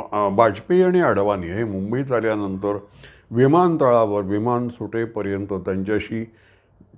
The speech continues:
चार शब्द गप्पा मारणारे जे कोणी निवडक भाजपने निवडलेले होते, त्यात माझा समावेश असल्यामुळे त्यांच्याशी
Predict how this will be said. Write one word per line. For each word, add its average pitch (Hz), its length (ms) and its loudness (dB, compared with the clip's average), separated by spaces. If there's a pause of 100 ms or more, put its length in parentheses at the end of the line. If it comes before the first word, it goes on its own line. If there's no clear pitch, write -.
चार 120 240 6
शब्द 95 320 -4
गप्पा 104 480 0
मारणारे 101 580 0
जे 120 200 0
कोणी 147 360 0
निवडक 113 640 0
भाजपने 104 540 -2
निवडलेले 101 540 -2
होते, 95 220 -4
त्यात 92 220 -4 (120)
माझा 90 400 -2 (800)
समावेश 107 520 2
असल्यामुळे 104 540 -2
त्यांच्याशी 104 480 -4